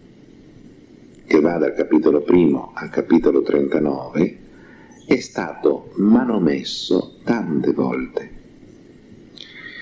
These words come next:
Siamo alla linea ventotto. Allora,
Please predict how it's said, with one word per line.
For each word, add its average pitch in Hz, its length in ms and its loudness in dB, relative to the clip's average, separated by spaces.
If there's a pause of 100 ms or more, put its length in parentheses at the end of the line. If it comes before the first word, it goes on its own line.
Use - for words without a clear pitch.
(280)
Siamo 90 380 -2
alla 87 100 2
linea 80 380 2
ventotto. - 720 -2 (1300)
Allora, 76 720 0